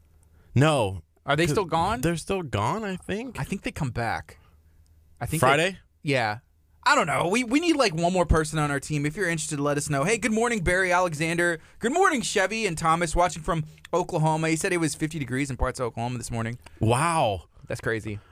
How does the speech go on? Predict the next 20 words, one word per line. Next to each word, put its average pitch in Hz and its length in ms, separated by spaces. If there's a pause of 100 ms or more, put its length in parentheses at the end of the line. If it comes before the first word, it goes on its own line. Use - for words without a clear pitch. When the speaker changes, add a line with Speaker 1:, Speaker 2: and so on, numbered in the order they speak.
Speaker 1:
Oklahoma. 220 500 (140)
Have 175 200
you 262 100
ever 320 80
been 190 180
to 202 60
Oklahoma, 180 480
like, 139 380
driven 143 320
through 139 220
Oklahoma? 143 440
Speaker 2:
Yes. 139 380
Speaker 1:
I 165 100
always 208 220
get 226 180
concerned 143 480
by 123 140
the 113 120
red 110 240
dirt 92 440